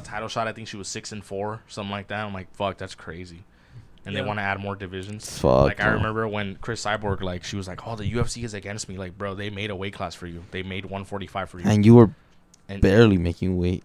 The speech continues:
Speaker 1: you were barely making, you were, 'cause she was fighting at catchweight at one forty. I remember the documentaries came out. "Oh, she almost died." I'm like, "Okay, like,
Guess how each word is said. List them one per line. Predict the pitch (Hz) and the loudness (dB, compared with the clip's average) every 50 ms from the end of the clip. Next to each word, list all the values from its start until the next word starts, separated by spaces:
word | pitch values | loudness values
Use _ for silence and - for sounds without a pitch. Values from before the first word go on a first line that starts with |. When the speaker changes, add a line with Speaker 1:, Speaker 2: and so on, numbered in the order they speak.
| - - | -12 -14
Speaker 1:
you | - 104 110 | -10 -8 -6
were | 107 107 | -6 -8
barely | 98 104 104 107 110 117 113 | -4 -2 -2 -2 -2 -2 -2
making, | 110 110 104 107 104 | -4 -6 -6 -8 -10
you | 101 107 113 | -8 -6 -6
were, | 120 117 | -6 -8
'cause | - - 117 | -8 -8 -6
she | - - | -6 -4
was | 117 120 117 | -4 -6 -4
fighting | - - 120 120 123 131 | 0 2 2 2 2 -2
at | 123 - | -4 -2
catchweight | - 117 110 - 113 104 | -2 -2 -2 0 -2 -2
at | 101 98 | -2 -2
one | 101 104 101 | -4 -6 -6
forty. | - - 107 104 101 98 | -6 -6 -6 -6 -6 -4
I | 98 | -4
remember | 98 101 101 101 98 92 | -4 -4 -4 -6 -6 -6
the | - 90 | -6 -6
documentaries | 90 - - 90 90 90 92 90 90 85 - | -8 -8 -10 -12 -10 -8 -8 -8 -10 -12 -14
came | - 95 90 | -14 -14 -12
out. | 85 90 92 | -12 -12 -12
"Oh, | 104 117 | -12 -12
she | - - 113 | -12 -12 -12
almost | 113 127 123 107 - | -10 -10 -10 -10 -8
died." | - 92 95 90 85 82 | -6 -6 -6 -6 -8 -12
I'm | 80 | -14
like, | 78 80 87 90 | -14 -14 -14 -14
"Okay, | - - 90 82 69 | -14 -16 -16 -16 -18
like, | 73 - - | -18 -20 -20